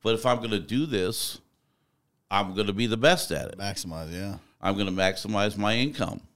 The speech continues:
Speaker 2: Yeah.
Speaker 1: Contrary to popular belief, you don't see the country out there, folks. It looks the same from the interstate.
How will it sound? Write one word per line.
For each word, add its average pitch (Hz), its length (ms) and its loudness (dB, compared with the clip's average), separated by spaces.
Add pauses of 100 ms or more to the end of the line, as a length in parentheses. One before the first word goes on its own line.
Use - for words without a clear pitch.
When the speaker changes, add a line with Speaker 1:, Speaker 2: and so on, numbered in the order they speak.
Speaker 2:
Yeah. 101 180 -20 (920)
Speaker 1:
Contrary 104 400 2
to 107 80 2
popular 110 580 0
belief, 110 540 0
you 104 100 0
don't 113 260 4
see 127 220 2
the 113 120 0
country 110 500 0
out 78 200 -2
there, 71 160 0
folks. - 640 -4 (320)
It 98 160 2
looks 104 360 2
the 117 180 -4
same 98 380 2
from 104 240 0
the 104 140 2
interstate. 90 600 0